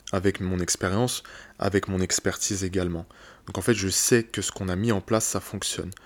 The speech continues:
Ça, c'est la première des choses. La deuxième des choses qui fait que ce programme, alhamdoulilah, cartonne, c'est parce qu'en fait, on fait du personnalisé. C'est-à-dire que vous avez des séances en one-one. Et ça, malheureusement, c'est quelque chose qui aujourd'hui se perd de plus en plus.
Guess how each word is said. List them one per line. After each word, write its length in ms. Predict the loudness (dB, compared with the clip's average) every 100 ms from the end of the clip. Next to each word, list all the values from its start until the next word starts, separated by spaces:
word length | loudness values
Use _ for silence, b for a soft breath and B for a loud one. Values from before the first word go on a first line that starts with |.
| B B B -2
Ça, 140 | 2
c'est 160 | 2 0
la 100 | -2
première 440 | -2 0 2 2
des 120 | 0
choses. 360 | -2 -2 -6 -10 B B B B B
La 100 | 2
deuxième 240 | 4 6 6
des 80 | 4
choses 200 | 2 -2
qui 120 | 0
fait 120 | 0
que 120 | 2
ce 140 | 0 -2
programme, 480 | 0 4 4 2 -2 -14 _ _ -10
alhamdoulilah, 600 | -6 -4 -2 2 2 2 0
cartonne, 420 | -2 0 2 2
c'est 140 | 2 -2
parce 180 | -2 -2
qu'en 120 | -2
fait, 180 | -2 -2
on 80 |
fait 180 | -2 -4
du 140 | -4 -4
personnalisé. 800 | -4 -2 -2 0 0 -2 -4 -6 b b b b
C'est-à-dire 260 | -6 -4 -4
que 100 | -6
vous 160 | 0
avez 120 | 2
des 120 | 2 0
séances 400 | 0 -4 -6 -10 B B B -8
en 120 | -4 2
one-one. 680 | 2 0 -6 -4 -2 -2 -2
Et 60 |
ça, 340 | 0 4 2 2 -10 b b b _
malheureusement, 560 | 0 4 4 4 2 0
c'est 120 | 0
quelque 140 | -2
chose 200 | 0 -2
qui 100 | 0
aujourd'hui 300 | -2 -2 -2
se 120 | 0 0
perd 300 | 2 0 0
de 60 |
plus 220 | -4 -4
en 80 | -4
plus. 320 | -2 -4 -4